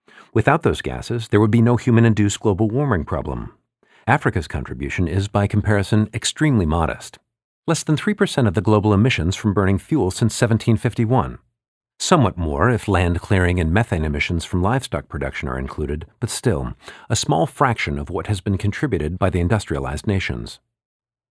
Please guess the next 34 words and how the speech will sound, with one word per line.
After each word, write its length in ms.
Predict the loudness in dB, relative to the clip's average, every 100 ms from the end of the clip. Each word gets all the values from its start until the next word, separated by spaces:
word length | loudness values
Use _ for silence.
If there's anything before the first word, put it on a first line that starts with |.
| _ 0
And 140 | 4
while 180 | 4 4
every 240 | 2 2
nation 360 | 0 0 0 0
will 140 | 0
have 180 | 0 0
some 260 | 0 0 2
problems 420 | 0 -2 -2 0
in 60 | 0
adjusting 420 | 2 -2 0 -2
to 60 | 0
climate 300 | 0 0 -2
change, 400 | -6 -6 -10 -12 -18 -6
the 80 |
hardship 460 | 0 0 0 -2 2
will, 340 | 0 2 -2 -2
as 140 | -2
Museveni 500 | -2 0 0 0 -2
suggests, 600 | -4 -2 -2 -4 -14 -18 -20 _
fall 180 | -2 -2
disproportionately 960 | 0 -4 -4 -4 0 0 0 0 0
on 120 | 0 -2
the 80 |
poor 360 | -2 0 2 2
in 80 | 0
the 100 | 0
regions 360 | 0 2 0
of 80 | 0
the 80 | -2
world 320 | 0 -2 -4
closer 400 | -4 -4 -2 -4
to 80 | -4
the 140 | -2
equator. 540 | -4 -2 -2 -2 -6